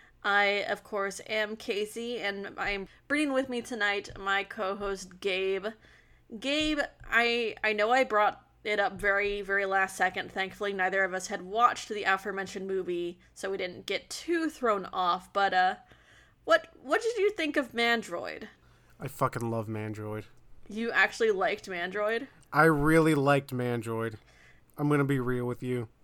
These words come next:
Speaker 1: Okay, this is gonna be a bad channels situation where one of us is just like, "Eh, it's all right," and the other one actually l-, absolutely loves the movie, 'cause I,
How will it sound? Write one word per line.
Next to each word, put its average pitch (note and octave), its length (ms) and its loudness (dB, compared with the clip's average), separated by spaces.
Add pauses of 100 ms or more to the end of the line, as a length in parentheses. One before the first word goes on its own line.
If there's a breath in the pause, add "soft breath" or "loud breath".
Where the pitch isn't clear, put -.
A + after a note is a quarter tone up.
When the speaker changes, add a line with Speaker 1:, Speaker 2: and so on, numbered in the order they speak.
(600)
Speaker 1:
Okay, D4 360 2
this A#3+ 200 0
is D#4 140 -4
gonna D4+ 200 0
be A#3 140 -2
a A#3+ 80 2
bad G3 380 2
channels A#3 720 -2
situation F#3+ 1120 -4
where G3 520 0 (320 loud breath)
one A3 360 0
of E4 180 6
us A#3 300 4
is G#3+ 120 -10
just G#3 160 -10
like, G#3 260 -4
"Eh, D#4+ 300 2
it's - 160 -6
all A3+ 100 6
right," G#3+ 100 6
and G3+ 80 -4
the G#3+ 60 2
other G#3+ 180 4
one G3+ 200 2
actually G3 440 -2
l-, F3+ 320 -10
absolutely F#3+ 420 0
loves F#3+ 400 -2
the F#3+ 120 -8
movie, F3+ 240 -6
'cause F#3+ 200 -8
I, F4+ 440 0